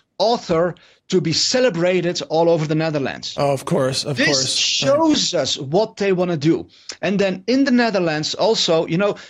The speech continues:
Speaker 1: but this is not just Netherlands, this is all over Europe and worldwide. There is this manual for pedophiles. It's a document of more than a thousand pages thick that explains in detail how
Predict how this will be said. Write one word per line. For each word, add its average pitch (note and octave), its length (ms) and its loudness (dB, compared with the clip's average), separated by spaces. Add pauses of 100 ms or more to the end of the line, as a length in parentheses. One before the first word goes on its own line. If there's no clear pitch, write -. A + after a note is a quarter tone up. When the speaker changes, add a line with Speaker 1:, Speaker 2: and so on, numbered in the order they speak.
(140)
Speaker 1:
but F3+ 80 0
this C4 220 0
is F#3 80 -4
not G3 160 -2
just F#3 180 -4
Netherlands, F#3 460 0
this D#3+ 340 -2
is D3+ 100 -2
all F#3 220 4
over E3+ 180 0
Europe F3 300 0
and D3 140 0
worldwide. C#3 580 0 (300)
There F3 180 0
is A3 200 -2
this G#3 260 0 (180)
manual F3+ 720 0
for D#3 300 -2
pedophiles. C#3 800 -2
It's D3 260 0
a C#3+ 80 0
document G3 720 -2 (320)
of C#3+ 160 0
more E3 200 2
than D3 120 0
a C3+ 40 -2
thousand F#3 600 -2
pages E3 460 -2
thick - 400 -4 (260)
that E3 160 -2
explains A#3 920 0
in E3+ 260 0
detail D#3 680 0 (280)
how A#3 500 0